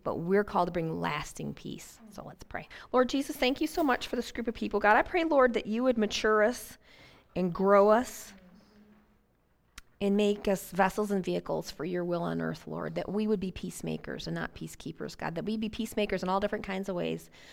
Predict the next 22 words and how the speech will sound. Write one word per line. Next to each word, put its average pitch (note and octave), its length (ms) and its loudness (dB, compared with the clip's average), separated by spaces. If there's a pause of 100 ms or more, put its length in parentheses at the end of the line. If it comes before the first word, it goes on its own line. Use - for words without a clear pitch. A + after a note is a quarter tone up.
(160)
just - 180 -6
like F#3+ 160 0
Mimi F#3+ 200 -2
said, F3 280 -6
God, E3+ 260 -2
that F3+ 120 -2
we A#3 100 0
be A#3 100 -2
led F#3+ 340 0
by G#3 100 4
your G3 160 0
Spirit G3 580 0 (260)
to - 80 -10
speak A#3 380 -4
or A3 60 4
not F#3+ 260 -2
speak, - 500 -10 (420)
to - 80 -6
help G#3+ 300 2
or G#3 80 2
not G3 200 -2
help, E3 380 -6